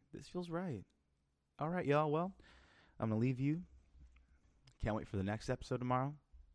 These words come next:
It's gonna happen for you seven listeners. <clears throat> And don't forget to, uh, to email me at the podcast's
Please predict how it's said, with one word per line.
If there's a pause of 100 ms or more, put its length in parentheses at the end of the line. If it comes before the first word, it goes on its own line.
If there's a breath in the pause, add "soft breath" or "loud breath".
(140)
It's
gonna
happen
for
you
seven
listeners. (280)
<clears throat> (760 soft breath)
And
don't
forget
to,
uh, (120)
to
email
me (360)
at
the
podcast's